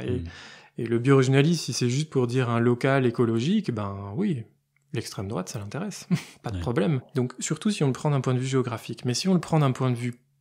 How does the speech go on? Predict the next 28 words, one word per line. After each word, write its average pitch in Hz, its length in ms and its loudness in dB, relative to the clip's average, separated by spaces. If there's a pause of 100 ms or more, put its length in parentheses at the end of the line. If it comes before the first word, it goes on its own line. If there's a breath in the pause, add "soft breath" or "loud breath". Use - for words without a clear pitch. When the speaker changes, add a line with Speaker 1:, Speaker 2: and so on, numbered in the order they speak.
(240)
Speaker 1:
cosmologique, 147 880 2
éthique, 180 580 0
mode 139 260 2
de 147 100 4
vie, 175 460 0 (240 loud breath)
le 123 100 2
récit 139 380 2
dont 147 160 6
on 127 100 2
parlait 123 240 2
tout 123 160 -6
à 120 100 4
l'heure, 175 320 0 (600 loud breath)
bah 120 200 2
là, 196 120 2
les 165 180 0
termes 170 240 2
qu'on 135 180 0
emploie 147 420 2
pour 123 140 0
le 113 100 2
définir, 143 680 0 (260 loud breath)
c'est 127 200 -2
de 127 120 0
dire, 135 220 0
bah, 127 100 0
c'est 120 160 -2
contre-culturel, 127 1000 -2